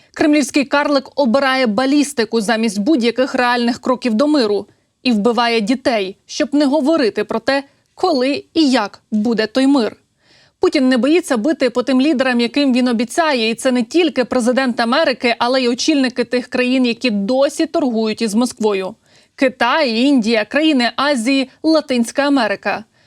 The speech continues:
Росія втягує їх у свої спільники такими ударами.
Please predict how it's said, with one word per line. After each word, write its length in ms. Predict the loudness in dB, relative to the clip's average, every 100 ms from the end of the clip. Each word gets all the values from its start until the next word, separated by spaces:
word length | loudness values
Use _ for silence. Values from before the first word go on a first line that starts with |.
| _
Росія 420 | -2 -2 0 0 -2
втягує 580 | -2 -2 -2 0 0
їх 400 | 0 -2 -6 -6
у 80 | -6
свої 300 | -2 0 0
спільники 640 | -2 -2 -2 -2 -2 -4 -4 _
такими 380 | -6 -4 -2 0
ударами. 520 | 0 0 -2 -6 -10